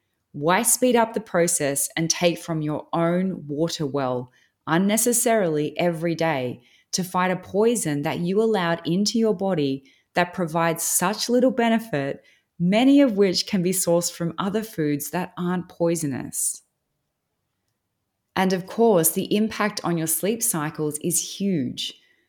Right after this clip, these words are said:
Whilst caffeine might have left your system that evening, has your stress response gone with it?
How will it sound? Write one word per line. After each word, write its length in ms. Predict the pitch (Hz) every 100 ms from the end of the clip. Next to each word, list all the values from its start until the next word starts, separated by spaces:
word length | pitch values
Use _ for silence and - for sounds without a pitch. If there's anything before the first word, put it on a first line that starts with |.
| _ _
Whilst 280 | - 180 175
caffeine 420 | - 196 202 196
might 220 | 170 170 165
have 180 | 156
left 240 | 151 160 160
your 80 | 151
system 380 | - 160 -
that 200 | 147 147
evening, 640 | - 226 233 180 139 139 135 _ _ _
has 320 | - 233 240
your 100 | 269
stress 440 | 262 - 208 202
response 420 | 214 - 170 170 -
gone 360 | - 165 151
with 280 | 143 156 -
it? 320 | - - -